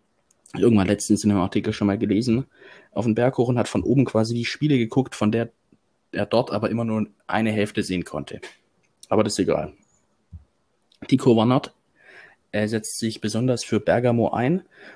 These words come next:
und jetzt auch im, in Zeiten der Corona-Krise, wo Bergamo ja besonders ge-, äh, betroffen ist, sind schon über sechzigtausend Euro zusammengekommen. Und das hat wahrscheinlich jeder Fußballfan mitbekommen,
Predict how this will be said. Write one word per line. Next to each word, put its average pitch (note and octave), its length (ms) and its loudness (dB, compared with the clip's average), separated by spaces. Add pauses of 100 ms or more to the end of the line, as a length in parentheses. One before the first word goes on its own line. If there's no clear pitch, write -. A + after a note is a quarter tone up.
und A2+ 160 -2
jetzt - 320 -6
auch A#2 320 -6
im, G2+ 540 -4 (280)
in G2 220 -4
Zeiten - 260 -2
der G2+ 120 2
Corona-Krise, G#2+ 640 0
wo G2+ 80 0
Bergamo G#2 400 2
ja G2+ 80 2
besonders G#2+ 480 0
ge-, F#2 200 -4 (120)
äh, F#2+ 180 2
betroffen G2 500 -2
ist, - 320 -4 (380)
sind A2 220 2
schon G#2+ 140 0
über B2+ 200 4
sechzigtausend A2 680 -4
Euro B2+ 200 2
zusammengekommen. G#2+ 800 0 (460)
Und C3+ 280 4
das - 160 -6
hat A#2 100 -6
wahrscheinlich G#2 420 -2
jeder A#2 200 2
Fußballfan G#2+ 600 -4
mitbekommen, G#2+ 640 -4